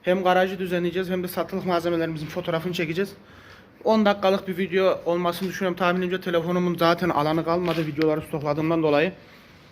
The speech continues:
Videoları montaj, montajlayıp YouTube'a atmaya çalışıyorum arkadaşlar. Ee, attığım videolar biraz aralıklı gelebiliyor yani.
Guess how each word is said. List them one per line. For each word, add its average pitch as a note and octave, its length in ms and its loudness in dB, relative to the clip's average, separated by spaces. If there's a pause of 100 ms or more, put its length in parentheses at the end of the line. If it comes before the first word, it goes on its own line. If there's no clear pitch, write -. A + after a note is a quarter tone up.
(160)
Videoları F3 340 0
montaj, F3 340 0
montajlayıp F3 540 -2
YouTube'a E3+ 240 0
atmaya F3 280 0
çalışıyorum D#3+ 400 -2
arkadaşlar. E3 460 -2 (800)
Ee, C3+ 760 0
attığım F3+ 400 0
videolar F#3+ 480 0 (1040)
biraz F3 220 2
aralıklı E3 440 0
gelebiliyor F3 440 0
yani. D#3 400 0